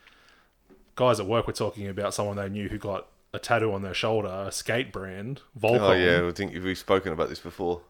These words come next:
Speaker 1: And, like, not even, like, a good skate <laughs> brand. But you know what I mean? Like,
Speaker 2: Yeah. Let's get Nike tattooed on us. Knob.
Speaker 1: um, for, for cash, maybe.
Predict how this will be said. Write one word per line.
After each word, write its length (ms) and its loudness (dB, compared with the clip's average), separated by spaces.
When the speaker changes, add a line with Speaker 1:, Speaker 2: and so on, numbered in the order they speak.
Speaker 1:
And, 200 -12
like, 140 -4
not 160 6
even, 200 0
like, 160 6
a 100 -4
good 180 2
skate 260 2
<laughs> 20 -16
brand. 380 2
But 180 2
you 160 -2
know 80 10
what 80 10
I 60 4
mean? 220 4
Like, 260 4
Speaker 2:
Yeah. 280 2
Let's 180 -2
get 200 0
Nike 360 -2
tattooed 400 -2
on 140 0
us. 160 -10
Knob. 320 2
Speaker 1:
um, 80 -6
for, 240 -4
for 160 -8
cash, 640 -2
maybe. 560 -2